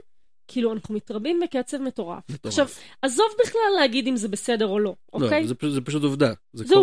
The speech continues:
Speaker 1: עובדה, וזה קורה, ואנחנו נהיה המון אנשים, נניח עכשיו, אה, עוד איזה שלושים ומשהו שנים, אנחנו נהיה תשע עשרה מיליון איש בישראל,
Speaker 2: יואו.
Speaker 1: כשהיום אנחנו תשע מיליאר-, מיליון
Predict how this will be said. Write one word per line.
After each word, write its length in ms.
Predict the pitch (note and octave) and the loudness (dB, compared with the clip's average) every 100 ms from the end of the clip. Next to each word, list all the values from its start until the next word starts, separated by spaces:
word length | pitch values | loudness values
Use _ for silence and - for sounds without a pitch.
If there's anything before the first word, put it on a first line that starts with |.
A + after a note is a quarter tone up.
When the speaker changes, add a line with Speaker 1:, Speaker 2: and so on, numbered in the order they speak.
| C#4+ | 6
Speaker 1:
עובדה, 300 | A3+ F#3+ B3 C4 | 0 -2 -4 -4
וזה 160 | A3 C4+ | -6 -2
קורה, 260 | C#4 A3+ A#3+ | -2 0 0
ואנחנו 320 | C4 C4 C4+ | 0 -2 -2
נהיה 300 | C4 C#4 D4 | 0 2 2
המון 480 | C4 G#3 B3+ B3+ C4 | 2 0 -2 -2 -2
אנשים, 480 | C4 A3 - B3 A3+ | 0 -2 -4 -4 -4
נניח 280 | G3+ G3+ - | -4 -6 -10
עכשיו, 260 | - A#3 A3 | -6 -6 -4
אה, 200 | A#3 G3+ F#3+ - - - - - - - | -4 -4 -8 -16 -20 -20 -20 -20 -20 -14
עוד 180 | - G#3 | -6 -6
איזה 200 | G#3 G3+ | -6 -8
שלושים 560 | - G#3 F#3+ B3 B3 A#3+ | -8 -8 -8 -6 -4 -4
ומשהו 720 | A3+ G3+ F#3+ F#3+ G3 G3+ B3 | -6 -4 -6 -8 -8 -10 -10
שנים, 540 | - G#3+ G3+ A3+ A3+ G#3+ | -10 -8 -6 -6 -6 -8
אנחנו 240 | G#3+ - G3+ | -10 -8 -6
נהיה 160 | G3 | -6
תשע 220 | - A3+ | -6 -6
עשרה 260 | G#3 - A3 | -6 -6 -6
מיליון 540 | G3+ G3 F#3+ F#3+ G3+ G3+ - | -4 -6 -4 -4 -4 -8 -10
איש 200 | A3 - | -10 -10
בישראל, 480 | G3+ - G#3+ G3 C#4+ | -10 -8 -6 -2 -2
Speaker 2:
יואו. 100 | G4 | -2
Speaker 1:
כשהיום 340 | D4+ D4+ G#3 A#3 | 0 0 0 -2
אנחנו 200 | G#3+ G3+ - - - | -6 -10 -18 -12 -6
תשע 320 | G3+ G3 G3 | -6 -6 -10
מיליאר-, 320 | F#3+ G3+ - | -10 -10 -12
מיליון 420 | - A3+ - D3+ | -6 0 2 4